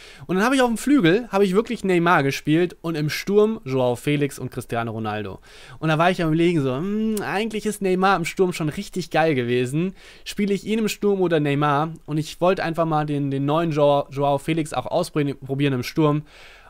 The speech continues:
Und das war schon sehr, sehr, sehr geil.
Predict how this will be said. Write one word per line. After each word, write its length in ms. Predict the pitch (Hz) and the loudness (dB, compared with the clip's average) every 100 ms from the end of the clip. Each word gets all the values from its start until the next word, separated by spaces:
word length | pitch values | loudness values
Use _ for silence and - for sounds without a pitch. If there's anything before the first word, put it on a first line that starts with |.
| _ _ - | _ _ -12
Und 240 | - 180 160 | -2 0 0
das 280 | 143 - 143 | -2 -2 4
war 180 | 151 | 4
schon 460 | 151 156 139 135 131 - | 4 2 2 0 -4 -8
sehr, 600 | 120 120 160 151 139 120 | -8 0 4 6 4 2
sehr, 240 | 120 117 | 0 -2
sehr 220 | 107 110 | -2 -4
geil. 420 | 104 107 95 80 | -2 -2 -2 -8